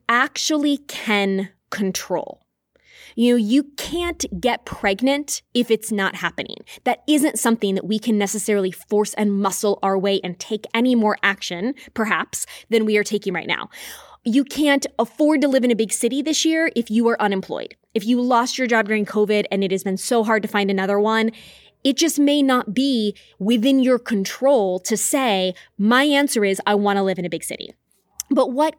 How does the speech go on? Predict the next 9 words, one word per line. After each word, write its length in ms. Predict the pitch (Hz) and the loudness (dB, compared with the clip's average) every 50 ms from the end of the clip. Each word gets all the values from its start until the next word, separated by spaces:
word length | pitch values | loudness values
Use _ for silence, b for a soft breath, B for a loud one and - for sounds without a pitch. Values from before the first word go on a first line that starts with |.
| _ _ | _ _
can 720 | - - - - - 330 330 277 226 214 202 196 202 214 B B B B B B B B B B B | -12 -12 -10 -6 -4 -2 0 2 2 2 0 0 -2 -6 B B B B B B B B B B B
you 260 | 208 202 226 269 277 | -4 2 2 2 2
control 1080 | - - - 262 233 226 - - - - - 247 233 233 226 220 214 208 202 196 - _ _ | 2 0 0 2 2 2 0 -4 -8 -4 0 2 4 4 4 4 4 2 0 0 -2 _ _
and 220 | 196 185 185 185 | -4 -4 -4 -4
change 880 | - - - - 254 233 226 214 208 196 190 185 185 180 - - - - _ _ _ _ | -4 -4 -2 0 2 2 2 2 2 0 0 -2 -4 -4 -6 -8 -8 -14 _ _ _ _
shift, 880 | - - - - - - - - 247 226 214 196 - - - - - - - 170 165 | -8 -6 -4 -4 -2 -2 0 2 2 2 0 0 -4 -12 -20 -16 -16 -14 -14 -12 -4
work 400 | 190 208 220 226 233 226 - _ | 0 2 2 2 2 0 -4 _
towards, 480 | - - - 196 196 196 202 196 - | -12 -4 -2 0 2 2 0 0 -2
prioritize. 960 | - - - 196 180 170 175 190 202 220 214 - 285 285 302 311 330 339 - | -10 -8 -6 -4 -4 -2 0 0 0 -2 0 -2 -2 -2 0 -2 -4 -4 -6